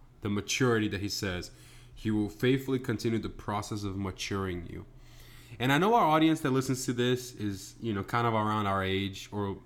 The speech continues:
s-, maybe a little bit younger sometimes too, but it's, I grew up knowing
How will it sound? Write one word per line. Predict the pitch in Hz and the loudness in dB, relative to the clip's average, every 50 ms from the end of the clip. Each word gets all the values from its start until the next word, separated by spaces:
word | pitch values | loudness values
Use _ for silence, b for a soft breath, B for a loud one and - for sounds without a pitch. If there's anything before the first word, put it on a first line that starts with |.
| - - - | -18 -20 -20
s-, | - - - | -18 -10 -6
maybe | 107 101 98 101 101 | -4 -2 0 0 0
a | 101 | 0
little | 98 98 98 98 | 0 -2 -2 -2
bit | 95 95 | -2 -2
younger | 95 98 101 101 95 95 | -2 -2 -2 -4 -4 -6
sometimes | - - 92 90 - 92 90 90 - - | -8 -8 -10 -8 -6 -6 -6 -6 -8 -2
too, | - 147 135 117 | 0 0 0 0
but | 101 92 113 110 | 0 -2 -2 -2
it's, | 110 113 113 - - B B B B B B B B B B B B B B - - - - | -2 -2 -4 -6 -12 B B B B B B B B B B B B B B -20 -20 -6 0
I | 117 127 135 147 156 | 2 4 6 4 4
grew | 151 127 147 156 147 143 | 4 4 4 6 6 6
up | 135 135 135 135 - | 6 4 2 0 -4
knowing | 117 117 117 120 123 123 123 123 120 123 120 120 120 120 120 117 113 110 | -2 0 2 4 4 6 4 4 4 2 2 2 0 0 -2 -2 -4 -8